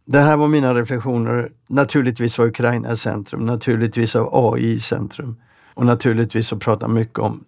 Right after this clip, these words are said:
teknikfokuset som är på förlagen idag. Så allt som vanligt på Londonbokmässan, tycker jag.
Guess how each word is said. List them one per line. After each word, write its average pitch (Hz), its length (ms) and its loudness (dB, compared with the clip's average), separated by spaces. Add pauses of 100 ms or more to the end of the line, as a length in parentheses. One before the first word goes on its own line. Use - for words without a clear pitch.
teknikfokuset 110 840 -4
som 107 140 -4
är 107 100 -2
på 117 180 -10
förlagen 120 380 -6
idag. 120 240 -10 (420)
Så 123 420 0 (420)
allt 135 160 2
som 151 120 -2
vanligt 123 320 -2
på 131 280 -4 (140)
Londonbokmässan, 120 840 -4
tycker - 240 -10
jag. 117 160 -4